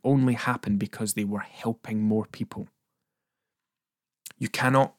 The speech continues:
an industry can't keep growing and growing and growing because it's doing a, a great job when it comes to weight loss, right? If there is, I've said this before, if there is one place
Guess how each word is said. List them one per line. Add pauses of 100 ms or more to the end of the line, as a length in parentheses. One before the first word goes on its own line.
(300)
an
industry
can't
keep (140)
growing
and
growing
and
growing
because
it's
doing
a, (140)
a
great
job (360)
when
it
comes
to
weight
loss,
right?
If
there
is,
I've
said
this
before, (720)
if
there
is
one (600)
place